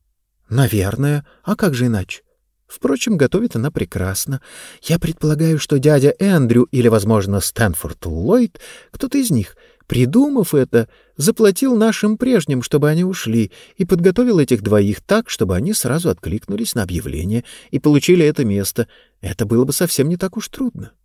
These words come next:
Ничего тебе об этом не сообщив? Я по-прежнему не мог этому поверить. Они никогда и не подумали бы мне сообщать. Я ведь могла устроить такой скандал. Но всё равно я же могу и ошибаться насчёт наших новых слуг.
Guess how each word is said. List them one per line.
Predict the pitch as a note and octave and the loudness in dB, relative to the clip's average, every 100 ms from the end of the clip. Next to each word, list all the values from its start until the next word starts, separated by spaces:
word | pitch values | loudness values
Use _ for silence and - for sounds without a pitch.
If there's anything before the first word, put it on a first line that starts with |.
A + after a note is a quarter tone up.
| _ _ _ _ _ _ | _ _ _ _ _ _
Ничего | - B2+ C3 C#3+ B2 C3 | 0 0 2 4 6 4
тебе | C3 C3 | 4 4
об | B2+ | 4
этом | C3 C3 | 4 2
не | C#3+ | 2
сообщив? | C3+ D3 A#2+ - A#2 E3+ - - _ _ _ | 2 2 2 -2 -2 -2 -6 -20 _ _ _
Я | - D2+ | -10 -6
по-прежнему | G2 G2 F#2+ G2+ F#2+ - _ | -4 -2 -2 -2 -4 -6 _
не | F2+ A2+ | -2 0
мог | A2 E2+ | 0 -2
этому | F2 F2+ F2+ | -4 -4 -6
поверить. | E2+ G#2+ F#2+ D#2 - _ _ _ - - - - | -4 -6 -4 -6 -12 _ _ _ -20 -20 -20 -8
Они | C#3 D3+ E3 | 0 2 4
никогда | E3 D#3+ D#3 C#3+ D#3+ | 4 2 2 4 4
и | D#3 | 4
не | D#3 | 2
подумали | D#3 C#3 C#3 E3+ F#3 | 2 4 2 2 2
бы | F3 E3 | 2 2
мне | D3 C#3+ | 2 0
сообщать. | - C3 B2 - F#2 D#2+ - - _ - | 2 2 2 -2 -4 -4 -6 -18 _ 0
Я | D3+ | 0
ведь | D3+ - | 0 -2
могла | C#3+ C#3 C3+ | -2 2 2
устроить | C3 - C#3 C#3+ G#2 | 2 2 4 4 2
такой | - A#2 C3 B2+ | 0 0 2 2
скандал. | - A2 G2 F2+ A2+ B2+ - - - _ _ _ | 2 -2 0 2 2 2 -4 -18 -20 _ _ _
Но | G#3 A#3+ | 2 2
всё | A#3+ - A#3 | 2 0 2
равно | A3+ D3+ G#2+ | 2 2 0
я | A2 A#2 | 0 0
же | |
могу | A#2 A2+ A#2 | 0 0 2
и | |
ошибаться | B2 C3 D#3+ F#3+ G3+ - | 2 0 -4 -4 -4 -4
насчёт | F#2+ F2 - E2+ | -4 -4 -6 -8
наших | F#2+ F#2 - F2+ - | -6 -6 -6 -10 -8
новых | G2+ F#2+ C3 | -6 -6 -8
слуг. | - A2+ F2 - _ _ | -8 -6 -6 -8 _ _